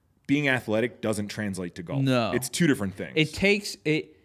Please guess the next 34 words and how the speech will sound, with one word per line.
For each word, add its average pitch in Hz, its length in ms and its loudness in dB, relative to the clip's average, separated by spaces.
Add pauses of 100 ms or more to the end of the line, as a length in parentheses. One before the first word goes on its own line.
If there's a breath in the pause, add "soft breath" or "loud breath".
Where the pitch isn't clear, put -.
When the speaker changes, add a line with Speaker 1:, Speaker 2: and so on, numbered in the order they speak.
(160)
Speaker 2:
so 160 340 2
I 143 160 6
learned 160 720 -2
last 139 540 0
year 120 480 0
that 123 240 2
it - 180 -2
takes 143 380 -4
a 113 120 -2
while 120 1000 0 (380 soft breath)
before 120 560 -2
it 90 120 -10
does. 85 520 -8
Speaker 1:
Yeah. 95 180 -2 (320)
Speaker 2:
'Cause, 151 180 0
like, 143 120 2
eventually, 151 440 2
if 139 120 -2
you 139 80 0
play 139 180 -4
golf 127 300 -2
good 135 120 -2
enough 131 280 -4
and 120 80 -2
you 113 80 -2
get 117 320 -4
good, 135 340 -2 (440 loud breath)
the 131 80 0
big 139 440 0
thing 139 240 0
is, 120 220 -2
like, 113 260 -2 (140)
all 143 120 4
right, 131 260 2